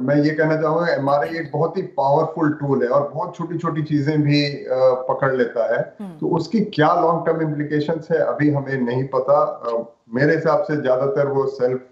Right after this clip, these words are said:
Speaker 1: healing हो जाएगी और वो ठीक हो जाएंगे, लेकिन ये खैर समय ही बताएगा। But वो हार्ट पे असर छोड़ता जरूर है थोड़ा बहुत, but इस, क्या ये खतरनाक होगा, ये इस समय, अ,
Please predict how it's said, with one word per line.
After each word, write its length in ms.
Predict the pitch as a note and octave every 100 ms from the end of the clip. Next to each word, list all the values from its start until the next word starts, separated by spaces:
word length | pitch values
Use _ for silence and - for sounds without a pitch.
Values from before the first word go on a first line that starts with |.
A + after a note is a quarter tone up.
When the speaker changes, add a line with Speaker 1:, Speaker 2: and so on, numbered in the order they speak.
| G#2+
Speaker 1:
healing 280 | A#2+ B2 C3
हो 140 | A#2+
जाएगी 400 | B2 C3 C3 C#3
और 120 | C#3 B2+
वो 380 | B2 A#2+ - _ _
ठीक 200 | B2+ B2+
हो 120 | C3
जाएंगे, 320 | C3 C3 C3+ E3 - - - _
लेकिन 160 | C3+ C3+
ये 160 | C3+ C#3
खैर 360 | C#3 C#3 C3
समय 340 | B2+ B2 B2 C3
ही 80 |
बताएगा। 680 | C#3+ B2+ B2 A#2+ B2 - - - _ _ C3+
But 100 | C3 -
वो 400 | B2+ D3 C#3 B2
हार्ट 160 | B2+ B2
पे 220 | - C#3
असर 500 | C#3 - C#3 C#3 -
छोड़ता 380 | - C#3 C#3 D3
जरूर 440 | C#3+ C3 B2 D3 D#3+
है 80 |
थोड़ा 260 | D#3+ C#3+ C#3
बहुत, 460 | C#3+ D3 - - - _ _ A2+
but 160 | B2+ B2+
इस, 320 | C3 B2 - -
क्या 140 | C3+
ये 200 | C3+ C#3
खतरनाक 580 | C3+ C#3 A#2+ A#2+ C#3 -
होगा, 220 | C#3 C#3+ D#3
ये 320 | D3 C#3 D3
इस 80 | C#3
समय, 500 | C#3 C3+ C#3 C#3 C3+
अ, 420 | B2 A#2+ A#2+ A#2+